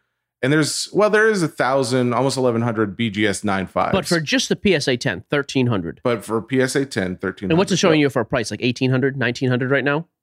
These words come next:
Speaker 1: Uh, actually a little less than seventeen.
Speaker 2: Now, that's interesting. If you could pick one of those two at that price, I actually think those might bo-, both, but that's pushing its all-time high, if, or at least the last year high, right?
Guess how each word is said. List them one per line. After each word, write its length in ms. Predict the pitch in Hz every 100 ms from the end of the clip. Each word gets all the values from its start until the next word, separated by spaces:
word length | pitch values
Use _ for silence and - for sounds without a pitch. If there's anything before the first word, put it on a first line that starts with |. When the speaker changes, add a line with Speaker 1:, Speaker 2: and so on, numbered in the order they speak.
| _ _ _ _ -
Speaker 1:
Uh, 800 | 110 110 104 101 98 98 98 85
actually 320 | 110 - 120
a 40 |
little 240 | 113 113 107
less 240 | 101 101
than 300 | - 107 95
seventeen. 840 | - 117 107 110 - 107 95 90 85 _ _ _ _ _ _ _ _ -
Speaker 2:
Now, 80 | 220
that's 180 | 359
interesting. 440 | 285 220 139 - 113
If 120 | 113
you 100 | 202
could 160 | 202 -
pick 140 | 170
one 180 | 123 139
of 120 | 127
those 260 | 117 104 -
two 480 | - 117 101 104 - -
at 180 | 110 110
that 260 | 123 -
price, 500 | - 107 82 - - - _ _ _ _ _ _ _ _ _ _ -
I 80 | 196
actually 200 | - 123
think 180 | 123 107
those 180 | 107 107
might 200 | 104 -
bo-, 140 | 101
both, 220 | 120 127 - - -
but 120 | 160
that's 220 | 226 277
pushing 420 | - - 185 160 139
its 120 | -
all-time 420 | 123 117 110 98
high, 240 | 160 139
if, 160 | 90 98
or 120 | 165 156
at 80 |
least 200 | 160 185
the 60 | 147
last 360 | 131 113 - -
year 320 | 110 131 139
high, 240 | 110 90
right? 300 | 101 110 196